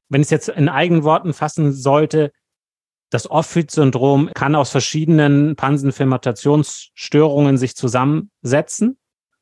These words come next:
Und es ist nicht richtig zu greifen. Es ist sozusagen wie so ein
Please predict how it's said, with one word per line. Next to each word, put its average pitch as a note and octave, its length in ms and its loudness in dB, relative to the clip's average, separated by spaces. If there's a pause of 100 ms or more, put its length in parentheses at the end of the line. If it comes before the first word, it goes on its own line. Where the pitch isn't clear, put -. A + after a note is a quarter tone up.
(460)
Und C3+ 220 0
es - 120 -6
ist E3 200 -4
nicht D3 200 2
richtig C#3+ 320 -4
zu C3+ 100 -2
greifen. C#3 460 0
Es B2+ 140 -2
ist B2 100 -10
sozusagen A#2 440 0
wie B2 80 2
so A2+ 100 2
ein - 100 2